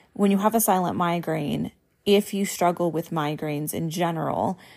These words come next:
um, any of the symptoms that you deal with, with your migraine, like, say you deal with blurry vision, you deal with brain fog, you deal with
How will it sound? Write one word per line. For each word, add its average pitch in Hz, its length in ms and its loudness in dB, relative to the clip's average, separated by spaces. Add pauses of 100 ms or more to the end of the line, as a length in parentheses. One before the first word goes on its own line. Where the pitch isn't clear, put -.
(180)
um, 165 480 -2
any 202 280 4
of 202 80 0
the 196 100 0
symptoms 170 480 0
that - 140 -4
you 175 160 -2
deal 156 340 0
with, 151 380 -4 (120)
with 185 240 2
your 180 80 2
migraine, 151 520 -2
like, 156 180 -2
say 156 480 0 (360)
you 175 200 0
deal 160 260 0
with 156 240 -2
blurry 151 360 -2
vision, 202 720 2
you 170 160 -2
deal 151 260 -2
with 143 220 -6
brain 190 340 0
fog, 165 640 0
you 160 240 -10
deal 151 360 -6
with 143 400 -8